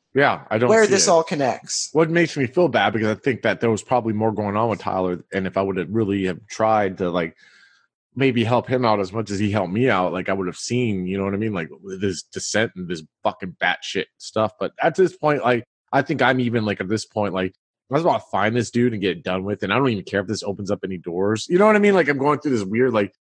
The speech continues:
Speaker 1: these are fucking crazy people. I don't like this shit. I don't believe in aliens. I don't believe in flat earth. I don't believe in any of this shit, you know? And I'm just like, I wanna get this done. And, uh, you know, and I almost look at it, like, in a judgmental place, like, instead of, like, beating myself up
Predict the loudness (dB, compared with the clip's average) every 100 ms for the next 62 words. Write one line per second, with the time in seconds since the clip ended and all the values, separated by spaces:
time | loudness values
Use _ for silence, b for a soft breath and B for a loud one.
0 | _ -4 -2 -2 -2 -4 -4 -2 -2 -2
1 | -6 -10 -2 0 0 -2 -4 -8 -14 -12
2 | -10 -6 -2 0 2 2 0 0 -2 -2
3 | -2 0 -2 -2 -2 0 -2 -2 -2 -2
4 | -2 -2 -4 -6 -8 -10 -10 -12 -10 -10
5 | -10 -10 -8 -8 -10 _ _ _ _ _
6 | _ -4 0 2 2 -2 -4 -6 -6 -6
7 | -8 -14 _ _ _ -12 -8 -6 -4 -4
8 | -6 -10 _ _ _ _ -8 -4 -2 0
9 | 0 0 -2 -2 -2 0 0 -2 -2 -4
10 | -4 -4 -6 -6 -8 -6 -4 -4 -2 -2
11 | -2 -8 -8 -4 -2 -2 -6 -6 -8 -8
12 | -10 -8 -6 -2 -2